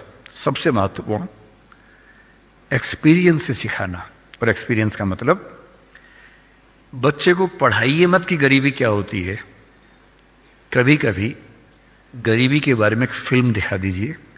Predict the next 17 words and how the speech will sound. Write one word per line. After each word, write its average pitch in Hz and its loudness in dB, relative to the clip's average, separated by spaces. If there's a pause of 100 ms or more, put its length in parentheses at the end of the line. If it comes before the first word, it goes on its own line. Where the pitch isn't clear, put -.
(600)
और 113 -2
हो 110 2
सके 107 -2 (960)
तो 143 -2
बच्चों 120 0
की 117 -2
उंगली 117 2
पकड़ 104 0
के 151 -2 (580)
एक 117 2
गरीब 127 4
इलाके 110 0
में 107 0
ले 98 0
जाके 98 -4
दिखा 131 -4
दीजिए। 87 -12